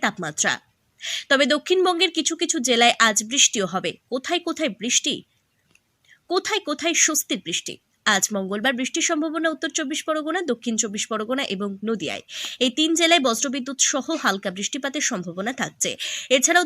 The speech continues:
দক্ষিণবঙ্গের কোথাও আজ বৃষ্টির সম্ভাবনা নেই। শুষ্কই থাকবে আবহাওয়া। কলকাতায়ও বৃষ্টির পূর্বাভাস নেই। আগামীকাল থেকে আপাতত দক্ষিণবঙ্গের কোথাও আর বৃষ্টির সম্ভাবনা নেই। চলতি সপ্তাহেই তাপমাত্রা পারদ বৃদ্ধি নিয়ে সতর্ক করছে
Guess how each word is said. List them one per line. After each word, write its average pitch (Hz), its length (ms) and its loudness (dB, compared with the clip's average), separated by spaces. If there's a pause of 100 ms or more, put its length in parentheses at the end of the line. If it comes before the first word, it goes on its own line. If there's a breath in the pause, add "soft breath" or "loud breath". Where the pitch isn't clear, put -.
দক্ষিণবঙ্গের 285 560 -2 (100)
কোথাও 254 260 -2 (140)
আজ 190 100 0 (100)
বৃষ্টির 202 320 -4
সম্ভাবনা 165 380 -6 (180)
নেই। 165 140 -2 (420 loud breath)
শুষ্কই 330 460 4
থাকবে 220 240 -2 (140)
আবহাওয়া। 151 320 -8 (400 loud breath)
কলকাতায়ও 330 560 4
বৃষ্টির 220 340 -2
পূর্বাভাস 175 420 -2 (100)
নেই। 180 120 -4 (200)
আগামীকাল 180 460 -4
থেকে 285 160 -2 (200)
আপাতত 311 280 -4 (120)
দক্ষিণবঙ্গের 302 580 -2
কোথাও 277 240 -4
আর 254 100 -4
বৃষ্টির 277 300 -4
সম্ভাবনা 277 460 -4
নেই। 370 80 -4 (120)
চলতি 240 260 -4 (100)
সপ্তাহেই 254 440 -2 (300 loud breath)
তাপমাত্রা 320 560 4
পারদ 220 300 2
বৃদ্ধি 214 300 -6
নিয়ে 277 200 0
সতর্ক 294 320 -2 (120)
করছে 202 260 0